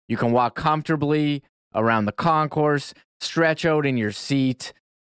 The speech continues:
Wonderful. Fifty percent games. They should be, uh, you know, charging a bit of premium on those for all the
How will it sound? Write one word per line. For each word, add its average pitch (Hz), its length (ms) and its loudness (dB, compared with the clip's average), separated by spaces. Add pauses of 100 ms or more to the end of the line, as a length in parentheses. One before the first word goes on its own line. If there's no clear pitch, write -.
(300)
Wonderful. 135 880 0
Fifty 147 240 -2
percent 135 460 0
games. 117 280 2
They 143 160 2
should 151 160 -2
be, 139 260 2
uh, 120 380 2
you 117 160 -4
know, 120 140 -2 (180)
charging 123 280 0
a - 20 2
bit 120 80 2
of 101 100 -2
premium 151 420 0
on 107 140 2
those 104 220 0
for 123 100 0
all 120 120 2
the 107 180 0